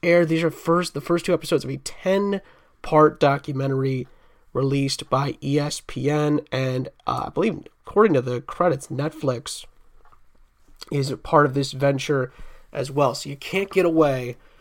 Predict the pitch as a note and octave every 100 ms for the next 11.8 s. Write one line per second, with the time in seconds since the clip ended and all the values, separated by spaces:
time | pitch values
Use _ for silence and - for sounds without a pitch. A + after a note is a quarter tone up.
0 | _ - B2 B2+ C3 - - F3 - F#3+
1 | F3 - F3 D3+ C3 - C#3 B2 B2+ -
2 | C3 C3 D#3 D#3+ D#3+ C#3+ C#3 C3+ C#3 C3+
3 | C3+ - C3+ C3 - C3 B2+ B2 B2 B2+
4 | - - - - _ - - D#3 D#3 D3+
5 | D3 - - C3 C3+ - E3+ E3+ E3 B3+
6 | C4+ F#3 C3+ D3 E3+ D3+ C3 B2 B2+ C3
7 | B2+ B2 B2 - _ - - - _ _
8 | _ D3 D3+ C#3+ C3+ C#3+ E3 E3 D#3 F3+
9 | G3 - D#3+ - F3 D#3 C#3+ G3+ - -
10 | B3+ E3 F#3+ G3+ E3 C#3 C3+ C#3 D#3 D#3+
11 | - C3+ C3 - D3+ C#3 -